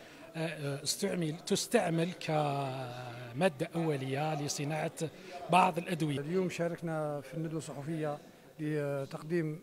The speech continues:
Speaker 2: آه، الحلول المقترحة من طرف المخبر والمطورة على مستوى المخبر. آه، قدمنا خمس حلول، آه، حلين ل-، لتشخيص، آه، كوفيد تسعتاش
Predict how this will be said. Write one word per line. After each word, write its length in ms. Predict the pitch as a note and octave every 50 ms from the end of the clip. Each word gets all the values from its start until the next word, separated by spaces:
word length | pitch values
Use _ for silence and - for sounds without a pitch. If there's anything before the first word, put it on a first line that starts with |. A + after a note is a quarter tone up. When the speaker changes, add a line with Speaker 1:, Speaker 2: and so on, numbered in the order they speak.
| -
Speaker 2:
آه، 540 | - D3 C3+ C3+ C3 C3 C3 C3 C3 C3 C3
الحلول 500 | B2+ A2+ - - E3 F3+ F#3+ F#3 E3+ D3+ - - E3+
المقترحة 560 | D#3+ E3 D#3 - - D#3+ D3 B2 - D3 D#3+
من 100 | D3+ D3+
طرف 240 | D3 E3 D3 C3+ C3
المخبر 320 | C#3+ C#3+ C3 - D#3 G3+ G#3+ - - - - - - - - - - - - - - -
والمطورة 960 | D#3 D3 D3 D3 D3+ D3 C#3+ C#3+ C#3+ C#3+ C#3+ C#3 C#3 D#3 D#3+ F3+ F3 E3 D3+
على 140 | C#3+ D3+ D#3
مستوى 220 | D3 - D#3+ D3
المخبر. 380 | C3 C#3 C3 - C3+ F3 A3 - - - - - - - - - - - -
آه، 180 | D3+ C#3+ C#3+ C#3
قدمنا 380 | - - D3+ D3+ F#3+ F#3 E3+
خمس 220 | D#3 - E3+ D3 -
حلول، 340 | - C#3+ C#3 D3+ E3+ G#3+ C#4+ - - - A#3
آه، 800 | E3+ D3+ C#3+ C#3 C#3 C#3 C3+ C3+ C3 C3+ C3 C3 C3 C3+ C3+ C#3+ F3+ G3+ A3 - -
حلين 500 | - - D#3+ D#3 E3 F3 E3+ E3 D3 C#3+ G3+ - -
ل-، 500 | D3+ C#3+ C#3+ C#3 C#3 C3+ C3 B2+ B2+ B2 B2 C3
لتشخيص، 600 | D#3+ D#3 - D#3+ - - - F#3+ E3 - - - - - - - - - - - - - -
آه، 400 | D3+ C3+ C3 C3 B2+ B2+ C3 C3+ C3+
كوفيد 380 | - - D#3+ D3+ E3 D#3+ C3 - - - -
تسعتاش 520 | - D3 B2+ A#2+ - E3+ G3+ G#3+ F3 -